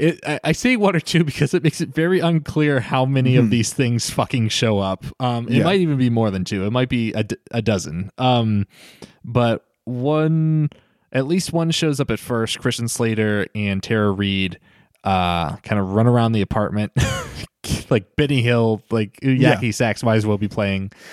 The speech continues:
Speaker 1: Um, and they manage to gun it down. And then, you know, you wanna talk about the fucking Uwe Boll style of, of movie making, like,
Speaker 2: Man,
Speaker 1: just
Speaker 2: it's
Speaker 1: as
Speaker 2: incredible.
Speaker 1: weird as it,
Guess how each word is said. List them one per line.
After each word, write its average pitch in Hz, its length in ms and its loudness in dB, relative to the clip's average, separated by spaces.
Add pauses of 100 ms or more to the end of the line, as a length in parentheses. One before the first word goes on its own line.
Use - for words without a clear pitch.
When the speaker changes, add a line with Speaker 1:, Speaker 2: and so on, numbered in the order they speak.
(280)
Speaker 1:
Um, 117 580 0 (580)
and 110 300 -4
they 113 60 0
manage 139 260 2
to 139 80 -2
gun 123 140 2
it 104 120 -4
down. 101 460 0 (360)
And 131 220 0
then, 135 720 0 (500)
you 131 200 2
know, 123 120 2
you 123 160 0
wanna 170 200 2
talk 151 260 -2
about 113 480 0
the 113 80 -8
fucking 110 560 -4
Uwe 139 600 2
Boll 107 440 4
style 104 760 0
of, 95 380 -6
of 98 200 -10
movie 113 400 2
making, 95 680 -2 (300)
like, 107 160 4
Speaker 2:
Man, 95 80 6
Speaker 1:
just 135 240 2
Speaker 2:
it's - 20 0
Speaker 1:
as - 60 4 (100)
Speaker 2:
incredible. 131 240 2
Speaker 1:
weird 135 220 2
as 117 100 -4
it, 123 100 -2